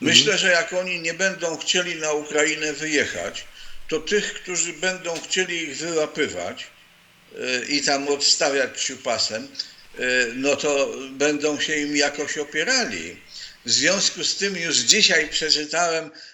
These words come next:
w Gazecie Wyborczej jakiś czychcio-, czyścioch moralny tam z Judenratu,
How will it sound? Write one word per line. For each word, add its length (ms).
w 120
Gazecie 540
Wyborczej 680
jakiś 460
czychcio-, 680
czyścioch 600
moralny 640
tam 280
z 60
Judenratu, 880